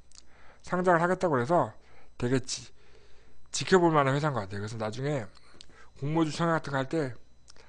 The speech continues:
한번 살짝 참여를 해볼까라는 생각도 있어요. 되게 재밌는 회사죠? 예. 참고하시라고 제가 소개했습니다. 네. 아이디어스라는 곳이고요. 이제 쉽게, 쉽게 생각하면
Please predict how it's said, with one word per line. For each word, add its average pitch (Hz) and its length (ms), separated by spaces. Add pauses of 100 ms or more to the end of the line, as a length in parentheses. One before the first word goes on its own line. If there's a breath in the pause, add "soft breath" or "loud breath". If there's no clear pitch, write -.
(160 soft breath)
한번 143 240
살짝 170 400 (380)
참여를 170 300
해볼까라는 160 420
생각도 147 260
있어요. 101 320 (2000 soft breath)
되게 135 140
재밌는 180 380
회사죠? 175 500
예. 113 260 (960 loud breath)
참고하시라고 175 600
제가 127 180
소개했습니다. 120 560
네. 101 180 (720 loud breath)
아이디어스라는 180 640
곳이고요. 143 460 (1500 loud breath)
이제 156 120
쉽게, 214 280
쉽게 - 180
생각하면 180 720